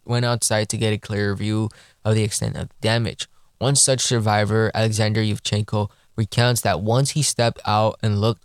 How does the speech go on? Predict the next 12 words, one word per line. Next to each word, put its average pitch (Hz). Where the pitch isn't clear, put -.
up 120
towards 117
the 120
reactor 104
hall, 107
he -
saw 131
a 117
very 123
beautiful 120
laser-like 104
beam 117